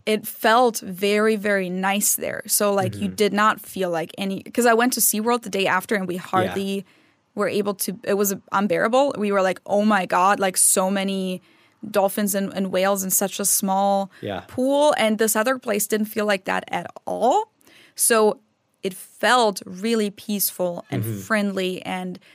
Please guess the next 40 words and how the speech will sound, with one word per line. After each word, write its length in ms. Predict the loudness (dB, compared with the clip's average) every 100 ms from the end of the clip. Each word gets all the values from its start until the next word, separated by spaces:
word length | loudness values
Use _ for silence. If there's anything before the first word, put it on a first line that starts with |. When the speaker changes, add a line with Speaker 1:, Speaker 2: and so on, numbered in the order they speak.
| _
Speaker 1:
like 220 | -10 -10 -6
they 120 | -4
were 160 | -4 -2
actually 400 | -2 -2 -2 -2
having 320 | -2 -2 -4
fun. 360 | -6 -6 -6 -8
However, 460 | 0 2 4 4 2
if 180 | 0 -4
you, 60 | -4
of 80 | -2
course, 360 | -4 0 -2 -4
read 320 | -8 -2 2
up 160 | 2 0
on 120 | -2
that 180 | -2 -6
kind 180 | -8 -10
of 80 | -8
stuff, 400 | -6 -6 -6 -10 -20 -20 -16 -2
every 600 | 0 2 0 0 -2 -6 _ _ _ _ _ _ _ -2
animal 460 | 0 2 2 0
rights 680 | 0 0 0 0 0 0 -2 _ _ _ _ _ _ _ _ _ _
person 480 | -4 -2 0 0 -2
will 140 | -2
tell 220 | -2 2 2
you 200 | 2 0
that 200 | -2 -2
that 200 | -2 -2
is 200 | -6 -4
not 340 | -2 -2 -4
the 60 | -10
case, 400 | -4 -2 0 -4
that 120 | -4
they 140 | -6 -6
just, 220 | -4 -4
Speaker 2:
Yeah. 80 | -4
Speaker 1:
like, 180 | -6
do 120 | -8 -2
not 300 | 0 0 -2
enjoy 260 | -4 -4
being 360 | -4 -6 -8 -10